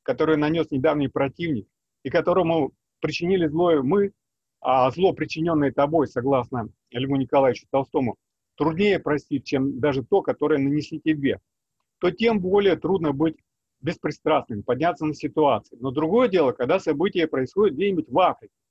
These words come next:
Ну, например, хуту и тутси в Руанде в девяностых. Да, их стравили, но если отбросить то, что ими манипулировали, как манипулируют и нами,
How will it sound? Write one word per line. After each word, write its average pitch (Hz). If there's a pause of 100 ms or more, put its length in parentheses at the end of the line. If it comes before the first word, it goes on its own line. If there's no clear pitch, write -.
(640)
Ну, 220
например, 175
хуту 220
и 160
тутси -
в 117
Руанде 117 (100)
в 107
девяностых. 131 (760)
Да, 170
их 208
стравили, 139 (260)
но 151
если 214
отбросить 185
то, 208
что 170
ими 170
манипулировали, 160
как -
манипулируют 160
и 117
нами, 160